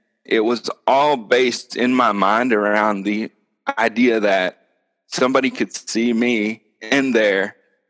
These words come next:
and it changes what's possible for them just by seeing me, even if they never talked to me.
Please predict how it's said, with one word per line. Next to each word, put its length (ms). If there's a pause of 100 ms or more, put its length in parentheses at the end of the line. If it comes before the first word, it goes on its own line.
(140)
and 140
it 220
changes 1000
what's 280
possible 500
for 220
them 320
just 320
by 180
seeing 400
me, 100
even 300
if 140
they 140
never 280
talked 440
to 60 (120)
me. 200